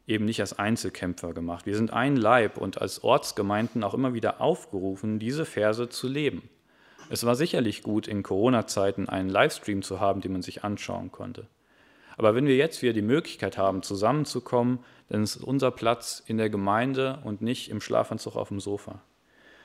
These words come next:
Und da lasst uns also wirklich Wege finden, wie wir uns gegenseitig unterstützen können,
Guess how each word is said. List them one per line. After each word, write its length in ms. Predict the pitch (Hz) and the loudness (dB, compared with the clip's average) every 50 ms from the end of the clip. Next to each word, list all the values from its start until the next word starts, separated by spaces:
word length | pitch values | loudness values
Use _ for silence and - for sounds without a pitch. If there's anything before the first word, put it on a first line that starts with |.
| - - - | -20 -14 -4
Und 80 | - 104 | 0 2
da 60 | 104 | 4
lasst 260 | 110 131 147 - - | 4 4 4 2 -2
uns 120 | 131 - | -2 0
also 200 | - 117 117 113 | 0 2 2 4
wirklich 460 | 113 131 139 - 110 - - - - _ _ | 4 2 2 2 -2 -4 -6 -10 -16 _ _
Wege 320 | 107 107 123 160 151 120 110 | -2 0 0 2 2 0 0
finden, 380 | - - 101 98 95 - 98 | 0 -2 -2 -2 -2 -2 -2
wie 80 | 98 101 | -2 0
wir 160 | 107 107 107 | 2 2 2
uns 340 | 107 104 - - - - - | 0 -2 -4 -6 -10 -6 -2
gegenseitig 640 | - 107 117 127 120 107 110 104 101 - - - | 0 2 2 2 4 4 4 4 4 2 -2 -6
unterstützen 600 | 110 104 104 98 - - 135 131 - - - 85 - | -2 0 0 0 2 2 2 2 0 -4 -8 -8 -8
können, 360 | - - 85 85 - - | -8 -8 -8 -8 -8 -10